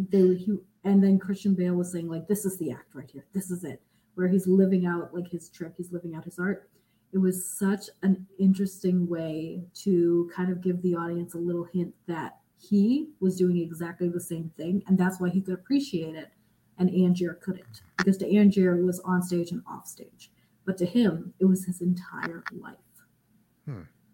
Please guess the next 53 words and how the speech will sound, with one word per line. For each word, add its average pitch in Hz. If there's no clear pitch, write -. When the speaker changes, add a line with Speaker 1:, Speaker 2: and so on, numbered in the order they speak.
Speaker 1:
And 190
that's 180
why 185
he 180
appreciated 165
the, 165
um, 175
I 180
don't 262
know 262
who 208
it 160
was, 180
um, 175
Speaker 2:
Uh, 110
yeah, 117
the 110
Speaker 1:
Mister 110
Speaker 2:
one 123
Speaker 1:
Sue? 339
Speaker 2:
who, 104
yeah, 117
Speaker 1:
I -
think, 107
Speaker 2:
the, 101
Speaker 1:
yeah, 110
Speaker 2:
the 180
Speaker 1:
Mister 104
Speaker 2:
older, 104
Speaker 1:
Sue. 101
Speaker 2:
older 107
guy 104
who, 104
who 123
acted 123
like 113
he 95
Speaker 1:
Yeah. -
Speaker 2:
was, 95
you 113
know, 90
yeah, -
limping 98
Speaker 1:
Which 269
he 339
was 415
Speaker 2:
around. -
Speaker 1:
based 330
on 240
a 208
real 202
character 196
too, -